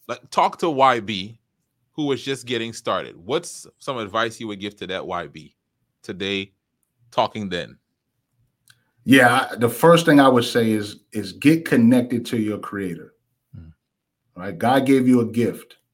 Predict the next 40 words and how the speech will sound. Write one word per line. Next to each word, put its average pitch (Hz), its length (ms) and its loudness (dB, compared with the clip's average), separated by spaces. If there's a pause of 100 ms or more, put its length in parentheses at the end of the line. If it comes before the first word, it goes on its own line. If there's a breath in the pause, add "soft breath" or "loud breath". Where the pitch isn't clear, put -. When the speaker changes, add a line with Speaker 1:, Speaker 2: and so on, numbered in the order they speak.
(760)
Speaker 2:
And 104 100 -8
the 101 40 -8
reason 135 280 2
why 131 140 4
he 123 60 2
gave 120 280 2
you 113 140 0
a 101 40 -4
gift 117 360 -2
is 98 140 -10
because 101 400 -8
you 107 80 -6
have 107 180 -6
a 95 80 -6
purpose. 85 480 -10
There's 92 160 -10
a 95 80 -8
reason, 113 440 0
there's 107 220 -2
something 135 360 -2
that 113 120 0
you're 110 140 0
supposed 110 440 -6
to 98 60 -10
be 98 140 -8
doing. 92 320 -10 (340)
Speaker 1:
Mm-hmm. 95 260 -10 (500)
Speaker 2:
Don't 110 180 -4
put 143 140 0
the 127 100 -2
cart 143 320 0
before 120 280 -2
the 113 60 2
horse. 92 460 -8 (1300)
Discover 120 520 2
your 120 160 4
gift. 101 500 -4 (880)
Identify 113 580 -2
your 110 180 2
gift. 90 460 -10